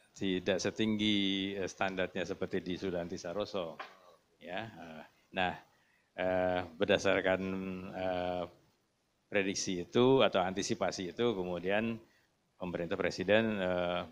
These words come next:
me-, menggagas dibentuknya satu rumah sakit, eh,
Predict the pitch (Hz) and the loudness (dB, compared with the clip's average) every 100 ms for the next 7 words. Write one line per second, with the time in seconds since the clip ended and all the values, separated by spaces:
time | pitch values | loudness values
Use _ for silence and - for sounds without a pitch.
0 | - _ _ _ _ - _ 92 92 87 | -16 _ _ _ _ -20 _ -6 -2 -2
1 | 87 - _ _ _ _ _ 101 95 92 | -6 -12 _ _ _ _ _ -12 -6 -2
2 | 85 110 107 - - - - _ _ - | 0 0 0 -4 -8 -12 -20 _ _ -12
3 | 92 92 87 90 101 98 98 92 87 - | -8 -6 -6 -6 -4 -4 -4 -4 -4 -8
4 | _ 110 92 85 82 - 90 - _ _ | _ -8 -6 -6 -8 -10 -14 -14 _ _
5 | _ _ - - 85 85 82 82 | _ _ -20 -14 -8 -6 -4 -4